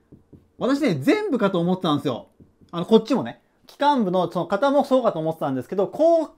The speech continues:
代制を採用してるのはここです。航海士さん。で、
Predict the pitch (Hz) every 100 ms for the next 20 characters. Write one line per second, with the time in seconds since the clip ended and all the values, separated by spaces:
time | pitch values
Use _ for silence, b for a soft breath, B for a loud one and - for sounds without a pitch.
0 | _ _ - 302 285 294 277 254 254 254
1 | 247 214 - 165 190 175 - _ _ _
2 | _ _ _ _ _ _ _ - 277 285
3 | 254 - - _ _ _ _ _ _ _
4 | _ _ _ _ _ 170 226 151